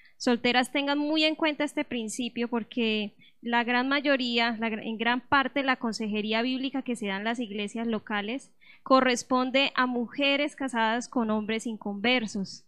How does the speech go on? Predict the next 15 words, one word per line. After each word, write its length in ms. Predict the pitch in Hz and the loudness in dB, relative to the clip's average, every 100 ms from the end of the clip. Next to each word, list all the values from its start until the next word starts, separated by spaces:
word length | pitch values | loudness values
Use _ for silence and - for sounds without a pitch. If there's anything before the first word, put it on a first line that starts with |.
| _ | _
¿sí? 420 | - 208 226 269 _ - - _ | -10 -6 -6 -8 _ -20 -20 _
Que 680 | 262 247 240 226 - - - | 0 2 2 0 -4 -12 -8
sea 280 | - 262 262 | 2 4 4
cual 220 | 277 254 | 2 0
sea 280 | 262 247 247 | 2 2 4
la 160 | 262 | 4
razón, 640 | 240 208 202 254 247 247 247 | 4 2 2 2 4 4 2
ellas 280 | 247 254 247 | 2 0 0
sabían 420 | 220 254 285 285 | -2 2 0 0
que 80 | 254 | 0
eran 160 | 247 | 0
inconversos 680 | 247 220 202 233 233 233 226 | -2 -4 -2 -2 -2 -4 -2
o 60 | |
de 120 | 226 226 | -2 -2
repente 640 | 220 226 233 240 240 226 | -4 -4 -4 -4 -4 -6